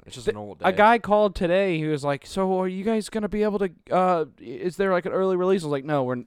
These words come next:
Speaker 2: we're not doing that." He's like, "Am I gonna be able to get my copy?" I was like, "You will be able to get your game." <laughs> That's what I said to him. And then he
Speaker 1: <laughs>
Speaker 2: showed up to pay it off with a mask on. And it's like, if you're worried about it, don't go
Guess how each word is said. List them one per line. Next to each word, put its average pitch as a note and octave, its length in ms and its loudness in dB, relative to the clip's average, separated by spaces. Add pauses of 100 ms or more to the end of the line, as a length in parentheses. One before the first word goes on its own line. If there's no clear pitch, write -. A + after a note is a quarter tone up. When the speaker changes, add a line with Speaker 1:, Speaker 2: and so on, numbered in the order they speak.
Speaker 2:
we're C3 100 -8
not B2+ 180 -4 (260)
doing C3 220 2
that." C3 180 -2
He's B2+ 140 -8
like, A#2 220 -6 (200)
"Am C#3+ 120 0
I E3 80 6
gonna F#3 140 0
be G3 100 2
able F#3+ 100 2
to F3+ 60 0
get E3+ 120 -6
my E3+ 120 -2
copy?" E3+ 300 -2
I - 20 -2
was C#3 100 -2
like, B2 220 -4
"You A#2+ 180 -6
will A#2+ 100 -4
be B2 160 -4
able B2+ 200 -2
to C3+ 40 -8
get B2 240 -8
your D3 120 -2
game." G2 320 -10 (280)
<laughs> - 300 -16
That's C#3 140 -10
what E3+ 160 -2
I - 40 -4
said C3+ 260 -6
to B2+ 160 -12
him. A2+ 80 -14 (300)
And A#2 140 0
then E3+ 60 0
he E3+ 80 2
Speaker 1:
<laughs> - 0 -
Speaker 2:
showed F#3 220 4
up F#3 120 2
to D#3+ 60 -6
pay D#3 200 -2
it D#3 80 -2
off D#3+ 260 2 (260)
with A3 140 6
a A#3+ 80 6
mask G#3+ 460 4
on. F#2+ 280 -4 (200)
And E3 100 0
it's E3 120 0
like, F#3+ 320 4 (1200)
if D#4 220 2
you're D#4+ 220 8
worried F#4+ 480 12
about D#3 440 6
it, G#3+ 200 6 (1400)
don't G#4+ 360 12
go F4+ 680 12